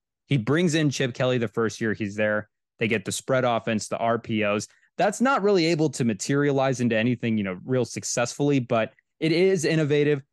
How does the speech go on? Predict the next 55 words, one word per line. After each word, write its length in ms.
It 140
is 320
forward 420
thinking. 280
It 100
is, 200
you 60
know, 140
leading 420
this 240
and 220
leading 320
the 100
N 120
F 160
L 180
into 180
what, 300
you 60
know, 140
the 140
modern 360
offenses 540
is, 220
it, 280
the, 300
what 340
the 60
modern 320
offenses 460
are 380
with 200
the 100
spread. 560
And 400
after 320
Chip 260
Kelly, 380
he 160
brings 340
in 140
Peterson. 440
Obviously, 460
they 140
get 220
the 60
Super 260
Bowl 180
in 100
twenty 240
fifteen. 500
Peterson, 400
obviously, 420
another 260
offensive 540